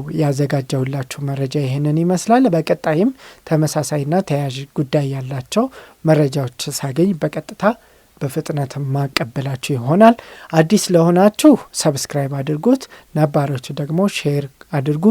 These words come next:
እንዲሰራላችሁ የምትፈልጓቸውን ማናቸውም ጉዳዮች ደግሞ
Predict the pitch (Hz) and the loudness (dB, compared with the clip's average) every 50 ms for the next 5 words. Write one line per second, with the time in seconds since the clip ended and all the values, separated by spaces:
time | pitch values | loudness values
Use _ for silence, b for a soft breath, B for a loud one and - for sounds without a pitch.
0 | 233 - B B B B B B 180 180 233 220 - 233 202 170 175 165 156 156 | 2 2 B B B B B B 4 6 6 6 8 8 8 8 6 6 4 2
1 | 143 - - 156 151 143 135 - - 151 147 139 143 - 151 139 131 - - - | 0 -2 -4 -4 -4 -4 -4 -6 -6 -6 -6 -6 -4 -4 -4 -4 -4 -4 -6 -6
2 | 165 165 156 151 156 180 196 190 170 156 143 - - 160 143 139 135 156 139 - | -4 -2 0 4 6 6 6 6 6 2 0 0 -2 -4 -2 -2 -4 -4 -4 -4
3 | 156 147 139 131 - - 160 156 151 175 208 | -4 -4 -4 -6 -6 -2 -2 0 2 4 4